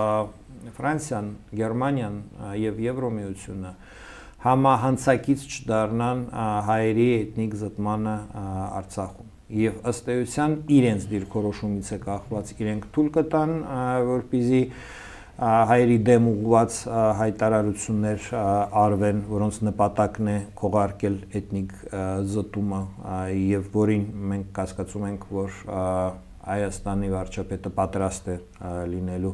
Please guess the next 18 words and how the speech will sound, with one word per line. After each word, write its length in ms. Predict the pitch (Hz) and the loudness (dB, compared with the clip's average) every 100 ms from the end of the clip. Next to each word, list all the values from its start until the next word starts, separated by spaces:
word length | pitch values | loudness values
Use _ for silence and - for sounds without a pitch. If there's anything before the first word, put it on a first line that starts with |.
| 95 - - - - - | -6 -14 -16 -16 -16 -14
չակերտավոր, 640 | - 95 98 95 95 95 92 | -8 -6 -6 -6 -4 -4 -4
այսպես 260 | 90 - 95 95 | -8 -12 -10 -8
ասած, 240 | 104 92 | -8 -4
հանուն, 320 | 101 104 107 104 | 0 2 2 0
ա, 200 | 101 101 92 90 90 92 | -4 -4 -2 -2 -4 -6
Հայաստանի 520 | 95 95 92 95 95 95 | -4 -4 -4 -2 -2 0
Հանրապետության 680 | 92 90 87 90 - 92 87 | -2 -4 -4 -8 -6 -6 -4
անկախության 640 | 90 87 85 - - 92 82 | -6 -4 -6 -6 -6 -6 -4
դիրքերից, 600 | 82 - 95 87 87 - | -6 -6 -6 -4 -6 -8
ա, 220 | - 85 90 87 82 - 98 | -8 -4 -4 -4 -6 -4 -2
անել։ 300 | 107 151 185 - - - - - - - | 2 0 -2 -8 -16 -18 -18 -18 -20 0
Ա, 140 | 120 113 113 113 110 - - - - | 4 6 8 6 4 -2 -18 -16 -8
սա 160 | - 147 175 185 185 - | 4 8 8 8 2 -4
թելադրում 460 | 139 120 120 127 139 | 0 2 2 2 2
է 40 | 139 | 2
անհրաժեշտություն 920 | 117 110 107 110 - 104 - 135 147 | 2 2 0 -2 -6 -6 -2 0 0
այդ, 400 | - 117 123 120 | 0 0 0 -4
ա, 220 | - 110 | -2 2